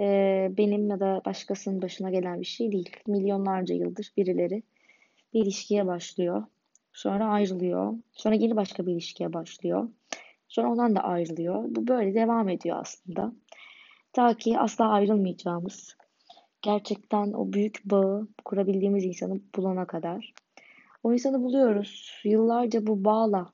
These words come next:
aslında sürükleniyoruz bir şeylere. Bu bağı tutuyoruz, muhafaza ediyoruz ama o bağın koptuğu zamanlarda olabiliyor, kopmadığı zamanlarda, böyle sonsuzluğa gittiği zamanlarda oluyor. Tabii bu büyük bir şans.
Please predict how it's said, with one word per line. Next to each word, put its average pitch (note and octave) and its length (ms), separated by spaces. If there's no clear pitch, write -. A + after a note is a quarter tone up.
aslında F#3 320
sürükleniyoruz F#3+ 760
bir E3 60
şeylere. E3+ 480
Bu G#3 120
bağı G#3 180
tutuyoruz, G3 580
muhafaza F#3 460
ediyoruz F#3 400
ama A3+ 160
o A3 100
bağın A#3+ 320
koptuğu A3+ 460
zamanlarda F3 680
olabiliyor, E3+ 520
kopmadığı F3+ 540
zamanlarda, E3+ 640
böyle F3+ 120
sonsuzluğa F#3+ 540
gittiği F3 340
zamanlarda E3 640
oluyor. F3 240
Tabii A3+ 240
bu A3+ 100
büyük A#3+ 200
bir B3 60
şans. F#3+ 360